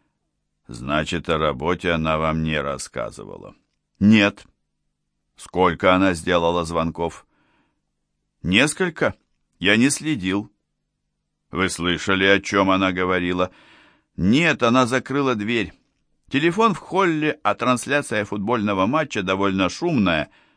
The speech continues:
поэтому она закрыла дверь. Откуда же вы знаете, что она сделала несколько звонков? Потому что она вешала трубку, ходила туда-сюда, садилась на диван, выходила и снова набирала номер. Сколько звонков она сделала?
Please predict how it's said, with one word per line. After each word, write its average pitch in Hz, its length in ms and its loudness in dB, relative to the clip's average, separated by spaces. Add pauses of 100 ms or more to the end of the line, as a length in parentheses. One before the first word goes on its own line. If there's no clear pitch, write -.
(160)
поэтому 127 460 4
она 117 240 4
закрыла 92 520 0
дверь. 90 340 -4 (1120)
Откуда 98 480 2
же 92 160 2
вы 90 120 0
знаете, 90 460 2
что 90 220 2
она 87 200 2
сделала 85 540 2
несколько 82 580 -2
звонков? 95 540 0 (720)
Потому 214 380 6
что 196 200 2
она 190 180 2
вешала 175 460 2
трубку, 156 440 -2
ходила 147 500 0
туда-сюда, 117 640 0
садилась 117 520 -2
на 101 100 -2
диван, 101 400 2
выходила 110 560 -2
и 98 80 0
снова 143 360 0
набирала 131 560 2
номер. 117 420 0 (560)
Сколько 98 760 2
звонков 104 540 2
она 101 200 2
сделала? 92 600 0